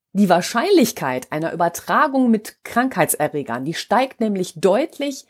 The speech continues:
je länger die Zecke an deinem Hund Blut saugen kann. Und daher ist es so wichtig, Zecken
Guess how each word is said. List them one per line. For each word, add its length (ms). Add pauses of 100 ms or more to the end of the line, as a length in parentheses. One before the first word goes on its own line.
je 280
länger 380
die 140
Zecke 400
an 120
deinem 300
Hund 320 (100)
Blut 380
saugen 340
kann. 240 (200)
Und 200
daher 320
ist 200
es 160
so 240
wichtig, 520 (160)
Zecken 500